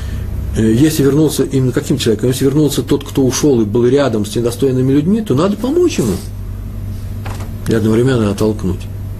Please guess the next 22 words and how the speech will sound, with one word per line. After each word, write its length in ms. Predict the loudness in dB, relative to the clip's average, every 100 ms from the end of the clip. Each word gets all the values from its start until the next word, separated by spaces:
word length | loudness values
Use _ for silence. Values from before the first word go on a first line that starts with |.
| -10 -8 -6 -6 -6 -6 -6
Такая 180 | -2 -2
фраза 340 | 0 0 0
была 140 | 0 -2
сказана. 340 | -2 -4 -4 -6 -8 -8 -8 -6 -6 -6 -4
<laughs> 100 | -2
Да, 120 | 0 0
в 60 |
Торе 200 | 2 2
написано 280 | 2 0 -2
такое 180 | -2 0
правило: 320 | 2 2 0 -4 -4
«Правой 320 | 2 2 4 2
рукой 260 | 0 -2
приближая, 880 | 0 0 0 2 2 2 0 0 0
а 40 |
левой 320 | 0 2 2 0
отталкивая». 480 | -2 -2 -2 -6 -8 -4
То 60 | 0
есть 100 | 0
будь 380 | 0 0 0 -6 -10 -6
всегда 420 | -2 0 2 2
наготове, 600 | 2 0 2 2 2